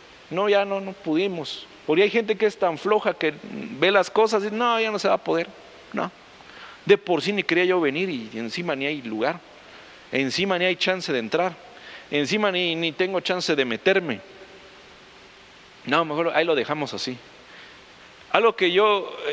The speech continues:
he hecho en mi vida personal es que cuando yo no tengo un acceso, ¿cómo se dice? Un, un acceso V I P, cuando no tengo un acceso, este, privilegiado, ¿cómo decirlo? Que cuando llegas a un, a, no sé, a una comida y hay un,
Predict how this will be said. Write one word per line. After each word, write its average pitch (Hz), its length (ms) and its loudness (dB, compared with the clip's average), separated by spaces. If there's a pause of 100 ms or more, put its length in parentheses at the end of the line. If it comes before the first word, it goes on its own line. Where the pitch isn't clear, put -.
he 165 160 4
hecho 165 380 0
en 123 100 -4
mi 123 100 -2
vida 175 200 4
personal 143 760 -2
es 156 160 2
que 185 80 2
cuando 135 300 0
yo 160 120 2
no 180 100 0
tengo 190 220 -2
un 180 120 0
acceso, 127 760 0 (400)
¿cómo 139 240 -2
se 110 120 -2
dice? 131 200 0
Un, 139 100 -6 (120)
un 143 160 -4
acceso 143 340 -2
V 131 240 2
I 127 60 -2
P, 131 280 -6 (640)
cuando 123 240 2
no 143 120 2
tengo 160 280 0
un 160 100 2
acceso, 143 680 2 (720)
este, 107 760 0
privilegiado, 123 840 0
¿cómo 131 220 -4
decirlo? 123 320 0
Que 110 100 -2
cuando 113 260 0
llegas 135 280 2
a 120 60 2
un, 135 320 -4 (360)
a, 107 180 0
no 127 120 0
sé, 147 120 2
a 143 60 4
una 147 200 0
comida 139 520 2
y 117 120 2
hay 131 100 2
un, 139 220 -4